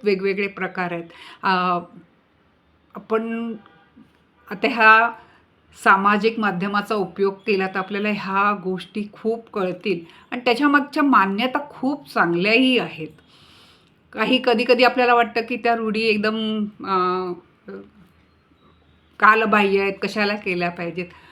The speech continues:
पण खरंच त्यातून एक नवचैतन्य पण होतं,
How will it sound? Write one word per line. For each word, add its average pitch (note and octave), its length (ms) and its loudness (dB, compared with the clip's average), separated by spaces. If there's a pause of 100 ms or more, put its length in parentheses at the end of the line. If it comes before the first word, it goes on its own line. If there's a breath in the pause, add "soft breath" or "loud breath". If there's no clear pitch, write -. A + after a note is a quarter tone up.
(220 loud breath)
पण G#3+ 120 -4 (200)
खरंच A#3+ 480 0 (240)
त्यातून A#3 300 -2
एक B3+ 180 0
नवचैतन्य A3+ 760 0
पण A#3 180 -4
होतं, F3 400 -8